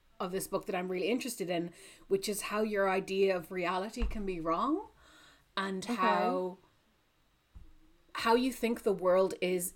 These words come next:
Speaker 1: is how the world is. And you can only build an idea of the world from what you know. And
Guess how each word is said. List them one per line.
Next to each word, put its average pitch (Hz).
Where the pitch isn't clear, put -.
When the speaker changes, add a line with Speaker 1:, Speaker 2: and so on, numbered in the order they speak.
Speaker 1:
is 190
how 247
the 254
world 277
is. 349
And 196
you 208
can 220
only 202
build 185
an 170
idea 180
of 165
the 170
world 170
from 180
what 180
you 175
know. 180
And 196